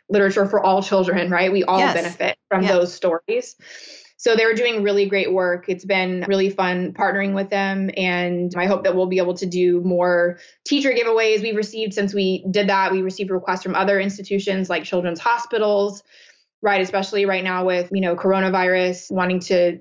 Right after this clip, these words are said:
Speaker 1: give children engaging, you know, activities who are hospitalized. So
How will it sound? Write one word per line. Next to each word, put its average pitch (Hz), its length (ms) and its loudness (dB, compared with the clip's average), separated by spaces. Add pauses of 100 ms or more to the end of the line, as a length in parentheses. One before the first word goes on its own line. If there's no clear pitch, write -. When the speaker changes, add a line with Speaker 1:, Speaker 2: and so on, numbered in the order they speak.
Speaker 1:
give 175 340 0
children 180 540 -2
engaging, 175 800 0 (320)
you 202 80 0
know, 185 80 2
activities 180 720 -2
who 185 240 4
are 170 300 2
hospitalized. 180 720 -2
So 175 400 0